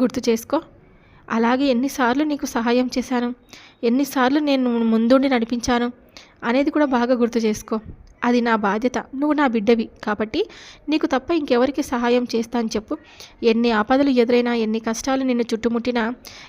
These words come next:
ఈ బాబా నీకు తోడుగా ఉన్నాడు, నిన్నెప్పుడు కాపాడుతూనే ఉంటాడన్న ధైర్యంతోనే కదా నువ్వు ఇంకా కూడా ఇంత ఆనందంగా, కొంతైనా సంతోషంగా ఉండ-, ఉంటున్నావు చెప్పు? బాబా ఉన్నాడులే, బాబా చూసుకుంటాడులే అనేటువంటి ధీమా నీకు ఎక్కువగా ఏదైతే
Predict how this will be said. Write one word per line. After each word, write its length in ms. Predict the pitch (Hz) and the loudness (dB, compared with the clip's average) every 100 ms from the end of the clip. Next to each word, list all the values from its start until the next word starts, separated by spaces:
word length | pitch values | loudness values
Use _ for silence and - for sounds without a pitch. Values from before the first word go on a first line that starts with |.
| - | 0
ఈ 40 | 285 | 2
బాబా 220 | 247 226 277 | 2 2 0
నీకు 140 | 302 262 | -2 0
తోడుగా 280 | 226 226 262 254 | 2 2 2 0
ఉన్నాడు, 260 | 226 226 226 240 | 0 -2 -2 -2
నిన్నెప్పుడు 380 | 226 214 247 247 220 | -2 -2 0 0 0
కాపాడుతూనే 500 | 214 226 233 226 226 | 0 -2 -2 -2 -2
ఉంటాడన్న 380 | 214 226 220 220 214 | -2 0 -2 0 0
ధైర్యంతోనే 480 | 214 240 247 262 262 | 0 0 0 -2 -2
కదా 120 | 240 233 | -4 -2
నువ్వు 160 | 226 220 | -2 -2
ఇంకా 200 | 214 254 254 | -2 -4 -2
కూడా 140 | 233 233 | 0 0
ఇంత 140 | 220 226 | -2 -2
ఆనందంగా, 360 | 214 220 220 226 226 | -2 -2 0 0 0
కొంతైనా 340 | 226 262 262 262 | -2 0 0 -2
సంతోషంగా 500 | 220 233 226 233 226 220 | -2 -2 -2 -2 -2 -2
ఉండ-, 180 | 226 240 | -2 -2
ఉంటున్నావు 360 | 220 240 233 233 | -2 -2 -2 -2
చెప్పు? 200 | 220 320 349 - - - - - - 226 | -4 -4 -8 -10 -20 -20 -20 -20 -8 0
బాబా 220 | 220 254 269 | 2 4 4
ఉన్నాడులే, 340 | 240 226 220 220 | 2 0 -2 0
బాబా 180 | 220 214 240 | 0 -2 -4
చూసుకుంటాడులే 640 | 233 - 262 247 226 220 214 | -4 -4 -6 -4 -2 -2 -2
అనేటువంటి 400 | 220 226 226 247 233 - - 226 | -2 -2 -2 -2 -4 -8 -8 0
ధీమా 260 | 240 269 285 | 0 2 0
నీకు 140 | 247 233 | 0 -2
ఎక్కువగా 360 | 220 240 233 226 254 - - - - 226 226 | -2 -2 0 0 -4 -10 -20 -20 -8 2 4
ఏదైతే 300 | 269 269 | 4 2